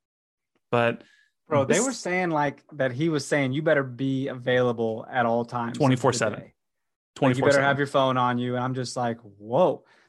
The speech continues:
Speaker 2: this sounds like an abusive boyfriend,
Speaker 1: Mm-hmm.
Speaker 2: like, hardcore."
Speaker 1: No water and be ready when I call you at three thirty in the morning.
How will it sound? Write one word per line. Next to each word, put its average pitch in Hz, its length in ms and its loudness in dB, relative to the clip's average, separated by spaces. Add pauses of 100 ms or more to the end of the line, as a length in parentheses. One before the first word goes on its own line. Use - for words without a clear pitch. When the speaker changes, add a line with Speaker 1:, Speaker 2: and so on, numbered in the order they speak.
(140)
Speaker 2:
this 156 200 -4
sounds 208 320 0
like 143 340 0 (260)
an 143 120 0
abusive 127 560 -4
boyfriend, 127 600 -6 (180)
Speaker 1:
Mm-hmm. 117 80 2
Speaker 2:
like, 120 320 -2 (380)
hardcore." 131 600 -2 (120)
Speaker 1:
No 156 200 4
water 131 380 6
and 120 400 0
be 127 180 4
ready 120 260 2
when 117 140 0
I 117 60 -2
call 113 240 -2
you 120 180 -2
at 117 140 -4 (140)
three 120 160 2
thirty 120 220 2
in 117 40 0
the 110 60 -2
morning. 117 340 -6